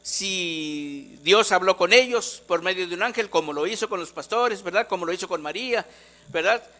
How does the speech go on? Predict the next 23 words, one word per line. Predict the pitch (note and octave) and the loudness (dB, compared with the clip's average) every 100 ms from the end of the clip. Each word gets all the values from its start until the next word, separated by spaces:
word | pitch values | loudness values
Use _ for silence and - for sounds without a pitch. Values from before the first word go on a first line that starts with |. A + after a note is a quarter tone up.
| _ _ - | _ _ -8
No, | F#3+ | -2
no, | C4 A#3+ | 0 2
no, | A#3 | 2
no, | B3 A3+ | 4 0
no | G#3+ A3+ | 2 4
nos | A#3+ A#3+ G#3+ | 4 2 2
lo | G3 | 4
dice, | C4 C#4+ | 6 6
pero, | A#3 G#3 F3+ - - | 4 4 2 0 -4
pero | G#3+ G#3 | 4 4
fueron | F#3+ B3+ D4+ | 6 4 4
guiados | A#3+ G#3+ G#3+ F4+ F#4+ D4 | 0 2 6 6 6 2
también. | - F#3 F3+ E3+ C#3 A#2 _ _ _ _ - | 2 0 2 2 0 -10 _ _ _ _ -2
Y | G#3 | 2
la | G3+ | 4
estrella | F#3+ - B3+ D4 D#4 E4 | 4 2 0 2 2 2
se | - - G#3 | 0 2 2
paró, | - A3+ D3+ B3+ C#4 | 2 0 4 4 4
dice, | A#3 A3 C4 | 2 0 0
donde | G#3 F3+ E3 | 0 -2 -2
estaba | - A3 C#4 | 0 4 4
el | C4+ | 4
niño, | B3+ B3 B3+ | 0 2 0